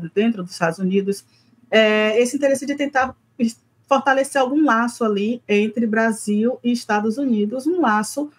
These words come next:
com a direita dos Estados Unidos, com gente como Donald Trump, que sim, teve até Bolsonaro gravando um videozinho falando de Trump, a gente vai chegar a mostrar isso aqui certamente, é, e o próprio Bolsonaro disse, né, que o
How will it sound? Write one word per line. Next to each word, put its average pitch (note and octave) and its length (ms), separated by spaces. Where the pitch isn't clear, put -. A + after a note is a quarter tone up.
com D4+ 440
a C#4+ 100
direita B3+ 480
dos G3 160
Estados F#3 380
Unidos, F3+ 480
com C4+ 240
gente A#3 340
como C4 300
Donald A#3+ 380
Trump, B3+ 360
que E4+ 140
sim, D4+ 380
teve A#3+ 260
até B3+ 180
Bolsonaro A#3+ 480
gravando A3 380
um - 20
videozinho G#3 480
falando G#3 280
de G3+ 100
Trump, G#3+ 260
a A#3 40
gente A3+ 160
vai B3 160
chegar G#3 300
a F#3+ 40
mostrar F#3 380
isso F3+ 240
aqui F3+ 280
certamente, F3+ 880
é, G#3 340
e C#4 200
o D4 180
próprio C#4+ 300
Bolsonaro B3 600
disse, G#3 340
né, F#3 140
que G3 220
o F3 140